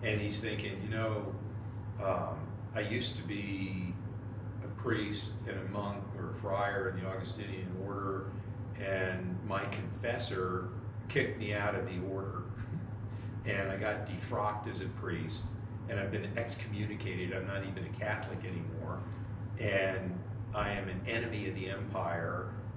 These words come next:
and my mother can't give me a sip of water without putting herself in jeopardy of capital punishment. And they have taken everything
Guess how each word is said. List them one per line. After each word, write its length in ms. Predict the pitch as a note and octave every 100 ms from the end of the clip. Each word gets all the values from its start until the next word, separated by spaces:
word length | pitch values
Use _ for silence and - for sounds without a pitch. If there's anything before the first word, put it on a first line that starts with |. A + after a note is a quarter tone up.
| -
and 320 | G#2 G2+ G2+
my 180 | G2+ G2+ G2
mother 520 | G#2+ B2+ B2 - - -
can't 240 | F2+ -
give 280 | A2 G#2+ G2+
me 160 | G2+ F#2+
a 60 |
sip 240 | - - G#2+
of 240 | G2+ F#2
water 540 | F#2+ G#2 G#2+ G2+ F#2 F2+
without 440 | G#2 - - - A2
putting 180 | G2
herself 640 | G2 F2+ - G2+ G#2 G#2 - - -
in 80 | -
jeopardy 500 | - - - - -
of 100 | -
capital 400 | - - - - - -
punishment. 540 | F#2+ F2+ - - - - - - - - -
And 260 | G2+ G2
they 100 | A2 A#2+
have 140 | -
taken 340 | B2 G#2 G#2 - -
everything 800 | A#2 A#2 A2+ G#2 G#2 G2+ G2+ G2